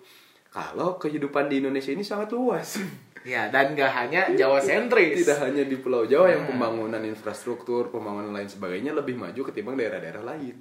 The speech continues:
Speaker 2: Ya.
Speaker 1: Kan gitu, pada akhirnya kalian tahu kalau orang Kalimantan itu ada yang mandi pakai air kotor,
Speaker 2: Iya.
Speaker 1: misalkan. Ada yang orang buat nyari air kotor, sumber air itu harus jalan satu kilo,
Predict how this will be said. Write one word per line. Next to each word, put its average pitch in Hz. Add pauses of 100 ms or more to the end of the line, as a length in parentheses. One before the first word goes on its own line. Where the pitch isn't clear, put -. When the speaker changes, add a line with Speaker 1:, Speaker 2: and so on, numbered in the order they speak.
Speaker 2:
Ya. 104 (180)
Speaker 1:
Kan 180
gitu, 143
pada 113
akhirnya 143
kalian 151
tahu 139
kalau 107
orang 107
Kalimantan 101
itu 110
ada 120
yang 117
mandi 98
pakai - (160)
air 113 (180)
kotor, 98
Speaker 2:
Iya. 87
Speaker 1:
misalkan. 85
Ada 113
yang 123
orang 110
buat 117
nyari 104
air 95
kotor, 107
sumber 104
air 101
itu 104
harus 113
jalan 110
satu -
kilo, 101